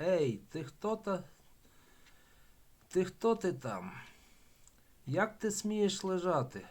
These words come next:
Чому не встанеш і не поклонишся мені?" А осел мов і не чує, лежить собі та тільки довгими вухами клапає. Надійшов лев і знов кричить:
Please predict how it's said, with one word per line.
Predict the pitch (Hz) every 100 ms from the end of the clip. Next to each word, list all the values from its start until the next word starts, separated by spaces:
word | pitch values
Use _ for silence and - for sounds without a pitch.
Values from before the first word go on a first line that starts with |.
| -
Чому | - 156 214
не | 233
встанеш | 208 - 208 214 214 196 190
і |
не | 185
поклонишся | 180 180 180 175 156 120 - 113
мені?" | 107 101 92 87 - - - - - - -
А |
осел | 117 139 135 196 226
мов | 202 175 170
і | 139
не | 131 160
чує, | - 117 110 98 98 -
лежить | 120 147 220 240
собі | - 202 180 180
та | 127
тільки | - 180 185 143
довгими | 120 147 143 135 131
вухами | 117 107 - 107 101 101
клапає. | - 101 98 - 90 90 - - - - - - - - - - - - - - 127 - - -
Надійшов | 113 120 117 131 127 165 196 180
лев | 160 190 185
і | 170
знов | 151 170 156 127
кричить: | 120 107 - 95 -